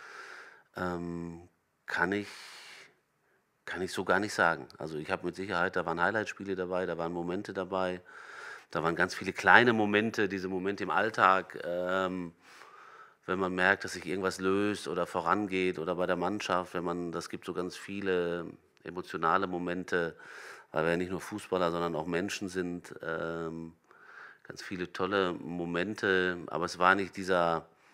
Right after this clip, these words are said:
dieser herausragende Moment dabei, der ihm vielleicht jetzt irgendwo noch in,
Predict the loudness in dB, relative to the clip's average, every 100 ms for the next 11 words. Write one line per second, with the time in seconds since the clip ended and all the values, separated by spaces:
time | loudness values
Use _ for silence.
0 | -20 -20 -20 -20 -18 -8 -4 0 4 4
1 | 4 4 8 8 8 2 0 2 0 2
2 | 2 2 0 0 -2 -4 -4 -2 -2 -2
3 | -8 -6 -6 -6 -4 -4 -4 -6 -8 -6
4 | -4 -4 -8